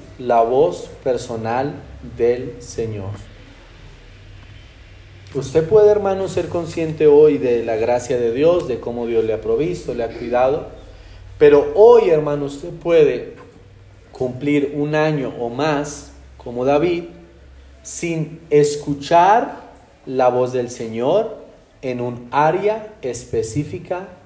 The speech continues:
de su vida. Fíjense el versículo uno del capítulo dos. Jehová envió a Natán. Ese es el primer punto. Escucha la corrección.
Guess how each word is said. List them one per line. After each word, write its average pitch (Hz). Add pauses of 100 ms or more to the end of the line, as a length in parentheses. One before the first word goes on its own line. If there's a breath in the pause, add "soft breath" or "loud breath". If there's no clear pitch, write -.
(160)
de 127
su -
vida. 107 (3000)
Fíjense 175
el 151
versículo 143 (140)
uno 127 (420)
del 117
capítulo 113
dos. 110 (720 soft breath)
Jehová 131
envió 123 (300)
a 117
Natán. 113 (240)
Ese 123
es -
el 135
primer 131
punto. 147 (800 soft breath)
Escucha 139
la 123
corrección. 170